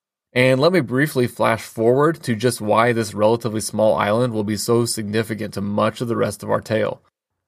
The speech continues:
I've talked and talked about this and that empire going back thousands of years from the present day. Well, the empire to end all empires will be the British Empire. At its height in the early twentieth century,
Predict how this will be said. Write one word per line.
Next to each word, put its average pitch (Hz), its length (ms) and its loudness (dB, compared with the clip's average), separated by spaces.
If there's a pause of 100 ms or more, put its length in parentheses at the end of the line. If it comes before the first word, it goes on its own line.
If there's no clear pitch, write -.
I've 107 140 -2
talked 131 320 0
and 123 80 -2
talked 117 320 4
about 95 480 4
this 113 320 4
and 107 120 -2
that 104 220 2
empire 104 580 0
going 98 300 0
back 98 240 -2
thousands 110 520 0
of 101 100 -4
years 104 480 0
from 104 180 -4
the 98 80 -4
present 98 320 -2
day. 92 320 -2 (460)
Well, 113 440 6
the 101 300 -6
empire 127 540 2
to 123 180 -6
end 131 300 0
all 131 180 6
empires 95 680 0
will 110 120 2
be 107 260 2
the 107 140 0
British 95 400 0
Empire. 92 520 -4 (640)
At 113 60 4
its 117 140 0
height 110 280 2
in 107 120 -4
the 98 80 -2
early 113 220 2
twentieth 113 340 0
century, 131 500 0